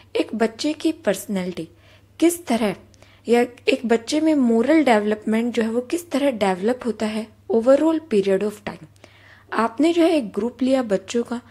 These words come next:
जिसमें जो है वो दो साल के जो है बच्चे थे वो, जब वो बच्चे दो साल के थे आपने ग्रुप बनाया, उन्हें की जो है वो आपने उन पर जो है वो स्टडी करना शुरू किया,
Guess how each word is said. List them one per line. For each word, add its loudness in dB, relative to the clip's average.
जिसमें 0
जो 0
है 0
वो 2
दो 4
साल 0
के -2
जो -4
है -2
बच्चे 0
थे 2
वो, -4
जब 4
वो 0
बच्चे -2
दो 0
साल -4
के -4
थे -4
आपने -4
ग्रुप -4
बनाया, -6
उन्हें 2
की 0
जो 0
है -2
वो 4
आपने 0
उन 4
पर 2
जो 0
है 0
वो 0
स्टडी -2
करना -4
शुरू -2
किया, -12